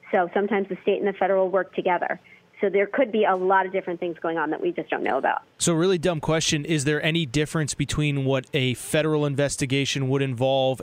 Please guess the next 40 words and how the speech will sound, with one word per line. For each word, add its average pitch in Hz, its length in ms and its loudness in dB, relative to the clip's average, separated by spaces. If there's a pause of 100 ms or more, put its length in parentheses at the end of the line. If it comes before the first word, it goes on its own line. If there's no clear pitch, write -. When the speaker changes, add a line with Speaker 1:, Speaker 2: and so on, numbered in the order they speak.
Speaker 2:
and 131 240 0
a 117 140 2
local 143 420 0
investigation 147 760 0
outside 139 420 2
of 127 140 0
obviously 127 560 2
the, 117 340 0 (160)
you 151 120 -2
know, 120 120 2
physical 151 540 0
people 151 380 0
that 131 120 2
are 123 80 0
actually 131 380 0
doing 131 260 0
the 135 80 -2
investigation? 135 720 -2 (720)
Speaker 1:
Yeah, 208 340 4
the, 190 240 0
the 208 100 -2
charges 247 520 0
would 247 120 0
be 233 120 -8
totally 240 360 -2
different 214 340 -2
if 226 80 -10
they 214 100 0
were 202 100 0
brought. 190 420 0 (280)
It 202 60 0
would 196 120 0
be 185 120 0
a 175 120 -6
separate 214 360 -2
case. 196 340 -4 (480)
There 208 160 2
might 202 200 2
be 196 180 -8
some 190 260 0